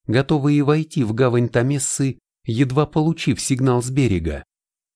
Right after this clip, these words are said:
«Замолчи!» Раздался звук выстрела. Пуля просвистела у виска,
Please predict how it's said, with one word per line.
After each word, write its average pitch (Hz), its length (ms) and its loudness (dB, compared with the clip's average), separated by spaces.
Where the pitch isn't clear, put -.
«Замолчи!» 113 1000 2
Раздался 117 640 -4
звук 85 300 -6
выстрела. 73 600 -6
Пуля 87 260 0
просвистела 95 760 -4
у 101 140 -6
виска, 107 500 -6